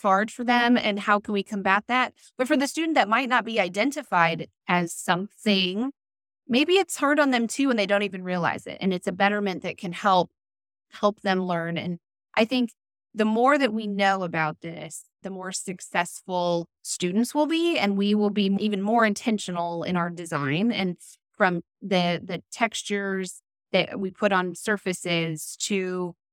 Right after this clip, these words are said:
you know, wayfinding and paths, you know, what gives kids, you know, stressors, because they're coming to school with a lot. And so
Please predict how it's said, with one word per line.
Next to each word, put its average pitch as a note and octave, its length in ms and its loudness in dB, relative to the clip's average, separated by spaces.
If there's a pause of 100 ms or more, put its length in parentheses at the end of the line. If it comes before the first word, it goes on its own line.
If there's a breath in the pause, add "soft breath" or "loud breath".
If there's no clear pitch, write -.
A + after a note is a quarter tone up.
(100)
you G3+ 120 2
know, F3 200 4
wayfinding F#3+ 960 -2
and E3+ 100 -4
paths, G3 480 0
you G3 60 -6
know, F3 120 -4
what G3+ 200 0
gives G#3+ 220 -2
kids, - 440 -2
you G3 160 -6
know, F3 200 -4
stressors, F3 760 -2 (380)
because A#3+ 180 2
they're B3 100 2
coming D4+ 320 2
to A3+ 120 -10
school G#3 240 -4
with F#3 120 -4
a D#3+ 60 0
lot. D#3 220 -2 (180)
And G3 160 0
so F#3 380 0